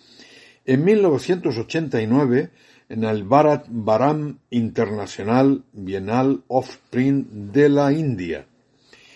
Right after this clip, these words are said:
En mil novecientos noventa y siete obtuvo el Premio Nacional de Grabado, en España,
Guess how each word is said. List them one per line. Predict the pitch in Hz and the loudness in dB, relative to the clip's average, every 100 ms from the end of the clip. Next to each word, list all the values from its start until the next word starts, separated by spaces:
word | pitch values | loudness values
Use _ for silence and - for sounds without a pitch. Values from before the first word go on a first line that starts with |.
| - _ - | -20 _ -2
En | 131 135 | 0 4
mil | 190 214 | 4 4
novecientos | 170 131 - 185 160 135 | 4 2 0 -4 -2 -2
noventa | 113 117 156 135 117 | 2 2 0 0 -2
y | 98 | -2
siete | - 160 - 143 139 | -2 -2 0 -4 -4
obtuvo | 127 98 - 156 156 156 | -6 -8 -2 0 4 4
el | 104 | 2
Premio | 120 143 170 156 127 | -2 -2 -2 0 0
Nacional | 110 - 113 139 | -2 -4 0 0
de | 131 110 | 2 0
Grabado, | 98 120 139 110 143 _ _ _ _ _ - | 2 2 2 0 -4 _ _ _ _ _ -18
en | 85 | -16
España, | - - 127 110 107 | -12 -2 0 0 -4